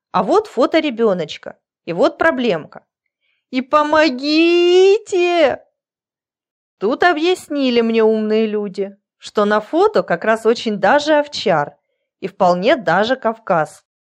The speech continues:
«Вы ж на выставке не собираетесь?» Решили проверить меня на вменяемость. «Да ну что вы! Мне бы хоть сообразить, что я не так делаю». Тут меня просят объяснить, как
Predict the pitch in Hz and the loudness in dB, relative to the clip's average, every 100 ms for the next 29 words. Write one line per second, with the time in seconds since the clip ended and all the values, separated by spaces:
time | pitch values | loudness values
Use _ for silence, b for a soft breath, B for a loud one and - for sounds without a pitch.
0 | _ _ _ _ _ _ _ _ _ - | _ _ _ _ _ _ _ _ _ -2
1 | 254 370 294 311 339 - 180 175 202 220 | 2 2 2 2 0 0 -4 -4 -6 -4
2 | - 247 339 415 415 - _ _ _ _ | -2 0 2 0 -2 -10 _ _ _ _
3 | _ _ _ - 196 202 208 175 170 180 | _ _ _ -6 -4 -2 -4 -4 -2 -2
4 | 202 277 247 170 190 208 196 185 202 220 | 0 -2 -4 -6 -4 -4 -4 -4 -2 -4
5 | 202 151 135 - _ _ _ _ _ _ | -4 -4 -6 -14 _ _ _ _ _ _
6 | _ _ _ _ - 277 359 427 - - | _ _ _ _ 0 2 4 0 -2 -2
7 | 175 156 160 - _ _ _ _ _ _ | 0 -2 -6 -18 _ _ _ _ _ _
8 | - 226 330 330 339 349 - 294 294 311 | -4 -2 0 0 0 -2 0 0 2 2
9 | 339 294 185 - _ - - 285 294 277 | 0 -2 -8 -10 _ -12 0 2 2 0
10 | 277 254 233 170 139 143 185 _ _ _ | -2 -4 -2 -2 -2 -8 -16 _ _ _
11 | _ _ _ _ _ _ _ _ - 247 | _ _ _ _ _ _ _ _ -6 -4
12 | 403 294 214 240 190 220 285 269 269 262 | -2 -2 -2 -2 0 0 0 0 0 -2
13 | 285 - 151 _ _ - 214 214 | -8 -10 -16 _ _ -4 -2 -2